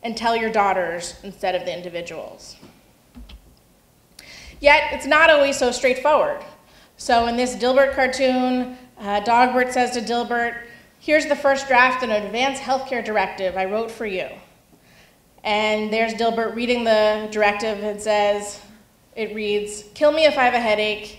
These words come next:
kill me if I'm itchy, kill me if I complain too much." Well, Dilbert says, "I might have some edits to that."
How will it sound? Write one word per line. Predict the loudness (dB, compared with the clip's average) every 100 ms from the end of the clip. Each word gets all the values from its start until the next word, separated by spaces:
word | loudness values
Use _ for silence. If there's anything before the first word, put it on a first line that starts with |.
| -20 -2
kill | 0 2
me | 2
if | 2
I'm | 0 -2
itchy, | -8 -8 -8 -8 -12 -20 -2
kill | 4 6
me | 4
if | 2
I | 0
complain | -2 -6 -8 -10
too | -12
much." | -16 -18 -18 -18 -20 _ _ -20 -20 -20 -20 _
Well, | 2 4 6 4 6
Dilbert | 6 8 4
says, | 6 6 6
"I | 4
might | 4 4
have | 2 2
some | 2
edits | 4 4 0 -6
to |
that." | -4 -2 -2 -4